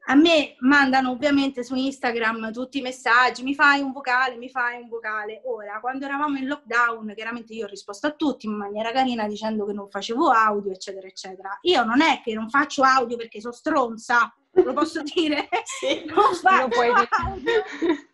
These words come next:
Speaker 1: perché in genere a me piace guardare le persone in faccia, quindi è un po' questo il motivo. E soprattutto, eh, sai, comunque mi è capitato di essere invitata prima, appunto, di questo momento fantastico che stiamo vivendo,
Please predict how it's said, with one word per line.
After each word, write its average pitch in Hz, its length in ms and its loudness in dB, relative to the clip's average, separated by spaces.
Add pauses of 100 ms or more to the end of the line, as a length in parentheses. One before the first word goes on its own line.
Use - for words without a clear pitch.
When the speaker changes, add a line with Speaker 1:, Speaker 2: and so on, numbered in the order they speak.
Speaker 1:
perché 330 380 -12
in 381 200 -6
genere 254 460 -6
a 302 60 -4
me 277 200 -6
piace 277 500 -6
guardare 226 460 -8
le 220 120 -12
persone 226 380 -8
in 226 140 -20
faccia, 214 560 -4 (360)
quindi 285 260 4
è - 20 2
un 254 120 -2
po' 277 200 -2
questo 220 320 -2
il 202 60 -8
motivo. 202 380 -10
E - 20 -10
soprattutto, 277 680 -2 (440)
eh, 202 640 -6
sai, 226 160 0
comunque 254 300 0
mi 208 80 -4
è - 20 -8
capitato 220 540 2
di 214 100 0
essere 214 300 -2
invitata 208 800 0 (120)
prima, 220 600 -2
appunto, 214 420 -6
di 202 120 -10
questo 202 460 -4
momento 214 380 -4
fantastico 208 580 -2
che 202 80 -2
stiamo 240 240 2
vivendo, 330 480 2